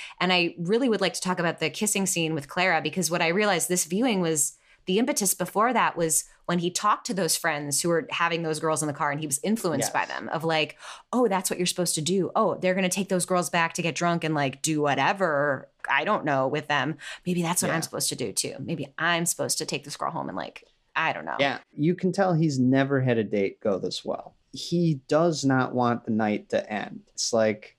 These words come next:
Speaker 2: they're up so late. You know, me, uh, as a
Speaker 1: <laughs>
Speaker 2: thirty-five-year-old, I go,
Speaker 1: <laughs>
Speaker 2: "I'd be in bed by now." But, um,
Speaker 1: <laughs>
Speaker 2: but you can tell that he's like,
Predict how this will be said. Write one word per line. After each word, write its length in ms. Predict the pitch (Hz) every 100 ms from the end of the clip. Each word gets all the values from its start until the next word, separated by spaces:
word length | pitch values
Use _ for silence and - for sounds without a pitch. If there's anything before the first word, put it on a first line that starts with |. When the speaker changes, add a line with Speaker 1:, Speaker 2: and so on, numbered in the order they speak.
| _ _ _ _ -
Speaker 2:
they're 360 | 117 143 156
up 240 | 226 208 -
so 440 | - - 160 180
late. 640 | 143 123 143 123 - - - _ -
You 120 | 165
know, 220 | 156 156 156
me, 360 | 170 190 180 - - - _ -
uh, 140 | 135 131
as 300 | 135 127 131
a 40 |
Speaker 1:
<laughs> 100 | 123
Speaker 2:
thirty-five-year-old, 1040 | 165 160 131 - 147 143 135 113 107 107 110
I 100 | 123
go, 260 | 135 113 107 302 - -
Speaker 1:
<laughs> 340 | - - -
Speaker 2:
"I'd 360 | 151 254 285 214
be 120 | 180
in 200 | 131 120
bed 400 | 113 147 151 117
by 240 | 120 113 113
now." 400 | 113 107 107 -
But, 220 | 143 135 -
um, 400 | 127 123 123 120 -
Speaker 1:
<laughs> 40 |
Speaker 2:
but 180 | 131 139 - -
you 80 | -
can 120 | 151
tell 240 | 131 185 180
that 180 | 139 -
he's 360 | 143 127 123
like, 280 | 120 107 101